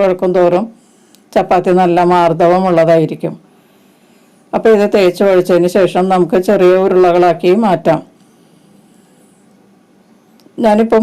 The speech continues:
മൂന്ന് വലിയ ഉരുളകളാക്കിയാണ് മാറ്റുന്നത്. ഇത് പരത്താനുള്ള എളുപ്പത്തിനാണ്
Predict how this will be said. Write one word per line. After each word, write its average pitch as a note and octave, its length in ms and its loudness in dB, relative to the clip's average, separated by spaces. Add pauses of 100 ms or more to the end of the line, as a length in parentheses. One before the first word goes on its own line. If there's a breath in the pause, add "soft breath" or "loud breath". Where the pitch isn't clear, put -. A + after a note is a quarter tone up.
മൂന്ന് G#3 320 0 (1040)
വലിയ G3+ 280 2
ഉരുളകളാക്കിയാണ് F#3 920 0 (200)
മാറ്റുന്നത്. E3 500 0 (140)
ഇത് G3 180 -2
പരത്താനുള്ള G3 680 0
എളുപ്പത്തിനാണ് F3 600 0